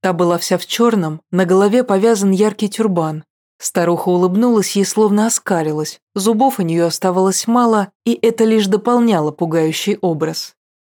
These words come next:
«Я хочу погадать тебе, красавица». «Благодарю вас, но». «А почему бы и нет, сестрица? Марка еще не видно».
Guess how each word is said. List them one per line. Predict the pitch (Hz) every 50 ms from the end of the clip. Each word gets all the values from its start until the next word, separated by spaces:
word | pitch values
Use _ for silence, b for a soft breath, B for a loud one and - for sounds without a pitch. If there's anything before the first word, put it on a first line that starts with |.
| _ _ _
«Я | - - - - - - 139 - -
хочу | - - - - - 226 - - - - 233 220
погадать | 202 _ - - 240 233 247 247 247 240 240 262 277 - - 180 -
тебе, | - - - 180 - 180 180 175 180 175
красавица». | 175 - - - - 170 - - - - - 175 165 - - 156 151 - - - - - - - - 90 - - - - _ _ _ _ _ _ _ _ _ _ _ _
«Благодарю | - 180 208 196 196 196 190 180 202 208 220 240 240
вас, | 233 196 170 - - -
но». | 190 190 190 190 185 185 - _ _ _ _
«А | - 196
почему | - 262 277 - - 311 311 311 277
бы | 240 285 285
и |
нет, | 254 190 160 139
сестрица? | - - 240 - - - 175 156 151 - - - 165 156 160 - _ _ -
Марка | 202 226 269 302 294 - 208
еще | 156 147 - - 175
не | 160 160 160 156
видно». | 165 185 196 190 208 214 214 233